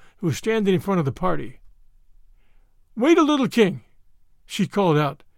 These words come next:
as the assegais were lifted over her. "How do you know that the bet is lost?"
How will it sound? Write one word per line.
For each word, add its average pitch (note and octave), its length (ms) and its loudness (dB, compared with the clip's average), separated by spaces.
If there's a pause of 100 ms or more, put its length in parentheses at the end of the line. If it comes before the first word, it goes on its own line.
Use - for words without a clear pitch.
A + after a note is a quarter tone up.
(120)
as C#3 140 -6
the E3 80 2
assegais F3+ 500 0
were C#3+ 100 -4
lifted F3 300 -2
over D3 320 -2
her. - 160 -20 (600)
"How D#4 140 0
do E4 80 4
you D4 120 4
know C4 160 4
that G#3 160 -2
the G#3+ 80 2
bet A#3 240 4
is D3 100 2
lost?" E3 420 -2